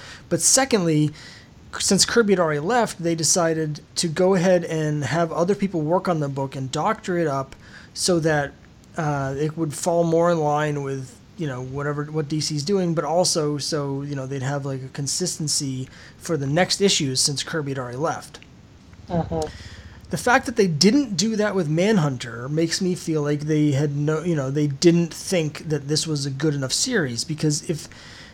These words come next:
Speaker 1: since Kirby's already left, they're gonna have a problem. If this issue sells really well, he, they can't do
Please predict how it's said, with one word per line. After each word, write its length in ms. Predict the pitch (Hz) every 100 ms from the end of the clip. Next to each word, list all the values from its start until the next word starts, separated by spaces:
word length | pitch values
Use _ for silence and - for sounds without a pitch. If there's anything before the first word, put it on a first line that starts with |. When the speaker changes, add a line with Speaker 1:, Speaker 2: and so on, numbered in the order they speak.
| - -
Speaker 1:
since 300 | - 196 -
Kirby's 360 | - 262 247 202
already 300 | 202 185 156
left, 580 | 151 208 135 117 - -
they're 120 | 180
gonna 180 | 180 180
have 140 | 202
a 40 | 165
problem. 600 | - - 226 233 170 135
If 140 | 135
this 200 | 190 185
issue 220 | 208 -
sells 500 | 185 - 160 160 175
really 300 | 180 196 208
well, 480 | 170 131 156 214 226 - - - 180 - - 226
he, 160 | 170 208
they 140 | 190
can't 320 | 202 240 247 170
do 440 | 247 254 139 110